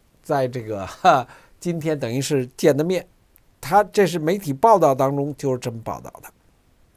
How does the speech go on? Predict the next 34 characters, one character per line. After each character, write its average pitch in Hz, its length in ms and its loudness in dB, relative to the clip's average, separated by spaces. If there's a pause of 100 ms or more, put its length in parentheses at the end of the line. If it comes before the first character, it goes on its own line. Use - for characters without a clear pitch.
(1160)
啊， 143 240 4
媒 165 140 0
体 170 160 -2
报 160 240 4
道 135 140 -2
当 131 180 -6
中 143 200 -8
是 131 160 -14
这 127 100 -6
么 110 100 -14
报 104 200 -10
道， - 200 -20
这 190 160 0
是 151 280 -2 (320)
我 131 80 -6
们 147 100 -6
刚 180 160 6
才 185 100 0
跟 185 200 -4
大 156 120 0
家 160 140 2
分 165 240 -8
享， 113 260 -10
就 127 220 -10
是 120 320 -10 (420)
川 170 360 0
普 107 220 -14
刚 151 280 -4
才 123 260 -6
的 120 360 -2 (360)
主 117 180 -4
要 139 200 2
内 151 160 -6
容。 107 180 -10